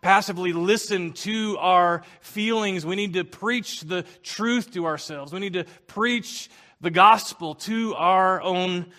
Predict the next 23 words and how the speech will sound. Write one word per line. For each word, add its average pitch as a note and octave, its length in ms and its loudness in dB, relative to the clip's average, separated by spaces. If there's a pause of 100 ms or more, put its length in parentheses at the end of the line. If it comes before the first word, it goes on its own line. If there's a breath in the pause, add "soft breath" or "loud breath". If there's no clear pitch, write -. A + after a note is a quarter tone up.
soul. D3+ 560 -6 (720 loud breath)
And F3 80 -4
this F#3+ 80 -6
is G3+ 60 -8
what G#3 160 0
the F#3+ 80 -2
gospel F#3 340 4
says. G3 280 0
It E3+ 60 -4
was E3 140 -4
read F#3+ 240 0
earlier. F#3 480 -2 (720)
First G3 200 2
John F#3 260 6
three G3 300 -2
twenty, F3+ 400 -6 (180 soft breath)
"Whenever G#3+ 640 4
our G3 340 4
heart G3+ 480 2
condemns F#3 540 -4
us, G3+ 240 -6 (260 soft breath)
God G3+ 500 8
is F#3+ 380 0